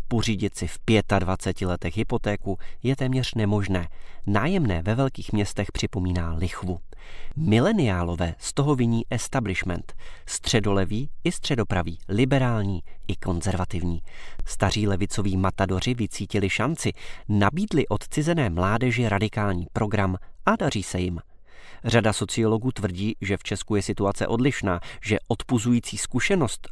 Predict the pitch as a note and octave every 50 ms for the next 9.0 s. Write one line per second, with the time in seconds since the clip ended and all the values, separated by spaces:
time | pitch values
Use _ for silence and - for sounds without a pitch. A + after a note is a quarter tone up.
0 | - G#2+ G#2+ G#2+ A2 A2+ A2+ A#2 - A2 G2+ - - A2 G#2 - - G#2+ G2+ -
1 | G#2+ G2 - - G#2+ G2+ G2+ G#2+ G#2+ G#2 G#2 G#2 G#2+ G#2 G#2 G2+ F#2 F#2 G2+ G#2
2 | A2 B2 C#3+ D3 C#3 A2 A2 G2+ - - G2+ F2+ - - - - - - - A2
3 | B2+ F3 G#3 E3+ D3 B2+ A#2+ C3+ B2+ C3 C3 C#3 C3+ - - - G#2+ - - A2+
4 | A2 G#2+ G#2 G#2 G2+ G2+ G2 G2 F#2+ F2 F2+ F2 - - - - - - - -
5 | - A2 G#2+ G2 G2+ G#2 G2+ G2+ G2 G2+ F#2+ - G#2 F#2 F2+ F2 F2+ F#2+ G#2+ -
6 | C#3 C#3 - - - G2+ F#2+ G#2 G#2+ G#2 - - G#2+ - G2 G#2 G2+ G2+ F#2 F#2
7 | G2+ F#2+ - - G2+ G2+ G2 F#2 F#2+ G2 G2 F#2 F#2 F2+ G2+ A#2 A#2+ C3 A#2+ -
8 | A#2+ - - G#2+ G#2 F#2+ F#2+ F#2 - - - F#2+ F#2 F2 F2+ F#2+ - - F#2